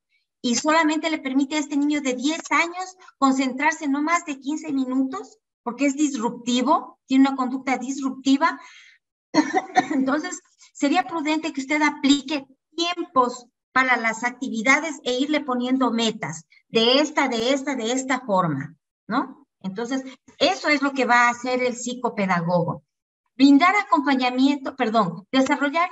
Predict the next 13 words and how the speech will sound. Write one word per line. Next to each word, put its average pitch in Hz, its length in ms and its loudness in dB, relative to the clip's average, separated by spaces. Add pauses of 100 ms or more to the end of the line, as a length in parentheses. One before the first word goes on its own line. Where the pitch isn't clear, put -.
la 320 80 0
investigación 269 1000 -4
con 269 160 -2
estudios 277 480 -2
de 233 160 -8
casos 302 560 -2
e 254 120 -2
intervenciones 247 920 -4
problemáticas 262 840 -2 (280)
en 240 160 0
el 240 140 2
ámbito 285 480 2
pedagógico. 175 880 -6